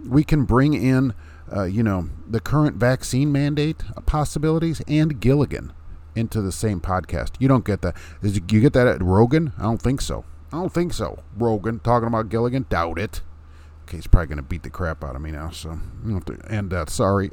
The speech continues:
I'm sorry, Joe Rogan. Please don't hit me. Um, <laughs> I thirty, there've been some, holy mackerel, there've been some accidents on I thirty, and here's the thing. The, um,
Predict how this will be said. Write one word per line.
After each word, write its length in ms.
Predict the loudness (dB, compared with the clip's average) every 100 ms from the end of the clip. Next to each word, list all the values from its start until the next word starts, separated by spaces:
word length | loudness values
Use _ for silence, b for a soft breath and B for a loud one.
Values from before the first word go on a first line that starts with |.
| -4
I'm 140 | -4
sorry, 320 | -2 -2 0 2
Joe 120 | 2
Rogan. 440 | 4 4 2 -2
Please 320 | -2 -2 0
don't 200 | 2 2
hit 160 | 2 2
me. 200 | 0 -2 B B B B B B B B
Um, 360 | -12 -8 -6 -8 -6
<laughs> 400 | -6 -4 2 4
I 100 | 4
thirty, 440 | 2 0 2 0
there've 180 | 0 0
been 180 | -2 -2
some, 180 | -4 -6 -8 -10 -12 -14 B
holy 420 | -10 -6 -2 -2 -2
mackerel, 380 | -4 -4 -4
there've 120 | -4 -2
been 160 | -2
some 140 | 0 2
accidents 440 | 2 0 -2 -2
on 80 | -2
I 160 | -2
thirty, 500 | -2 0 0 0 0
and 120 | 2 4
here's 240 | 2 0
the 80 | -4
thing. 320 | 0 0 -2 -8 -14 -20 -20 -20 -20 -20 -20 -20 -20 B B B B B B B -18 2
The, 300 | 6 6 6
um, 160 | 2